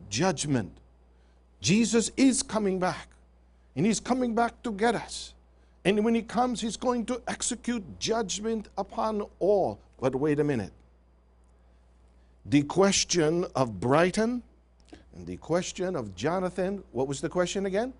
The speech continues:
One word? When? They wanted to know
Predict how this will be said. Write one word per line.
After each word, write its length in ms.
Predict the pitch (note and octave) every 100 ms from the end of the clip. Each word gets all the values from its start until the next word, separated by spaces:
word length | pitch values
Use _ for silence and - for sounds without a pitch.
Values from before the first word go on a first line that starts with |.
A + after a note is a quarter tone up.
| _ _
One 240 | - C3 D#3
word? 260 | G3 C4 - _ _ _ _ _ _ _ _ _ - D2+
When? 640 | G2+ D#3+ F#3+ E3+ A2+ E2+ C2+ - _ _ _ -
They 240 | B2 D4 D4
wanted 420 | C4 C4+ B3+ B3+
to 80 | A#3+
know 380 | B3+ B3+ A#3